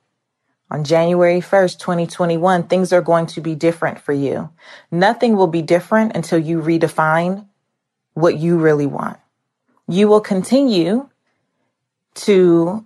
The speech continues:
go to that place that no longer serves you. Will, you will continue to stay in that relationship that depletes you. You will continue to not set boundaries with those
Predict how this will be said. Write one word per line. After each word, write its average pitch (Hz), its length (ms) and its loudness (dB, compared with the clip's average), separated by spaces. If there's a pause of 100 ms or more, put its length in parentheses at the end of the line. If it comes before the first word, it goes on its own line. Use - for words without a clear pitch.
(140)
go 185 260 2
to 196 160 -4
that 170 260 2
place 165 640 -2 (480)
that - 300 0
no 170 200 2
longer 160 320 0
serves 151 420 0
you. 170 160 -2
Will, 180 160 -2
you 196 160 -2
will 185 80 4
continue 214 380 0
to 175 80 0
stay 165 300 0
in 160 120 -2
that 160 180 2
relationship 151 800 -2 (340)
that 160 200 0
depletes - 500 -4
you. 151 300 -4 (560)
You 185 140 0
will 185 120 4
continue 190 560 0
to 180 160 -2
not 147 260 -2
set - 260 -2
boundaries 156 680 0
with 156 160 -2
those 165 560 0